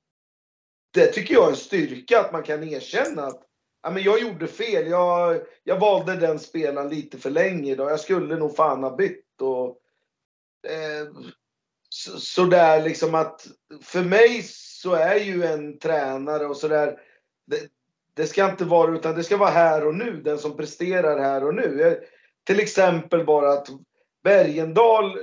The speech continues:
tyckte jag, utklassar Max Darg den här turneringen i allt. Ändå har Darg mer speltid, liksom.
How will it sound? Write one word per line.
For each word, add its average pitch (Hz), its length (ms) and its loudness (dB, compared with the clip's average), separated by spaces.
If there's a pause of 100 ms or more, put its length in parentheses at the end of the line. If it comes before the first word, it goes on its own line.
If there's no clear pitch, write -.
(120)
tyckte 190 280 -10
jag, 190 400 4 (180)
utklassar 165 1200 -4
Max 135 240 -12
Darg 139 440 0
den 127 160 -12
här 127 100 -12
turneringen 143 640 -8
i 170 60 -4
allt. 208 380 -2 (1500)
Ändå 160 520 4
har 165 320 4
Darg 139 360 -2
mer 131 240 -8
speltid, 151 720 -8
liksom. - 240 -20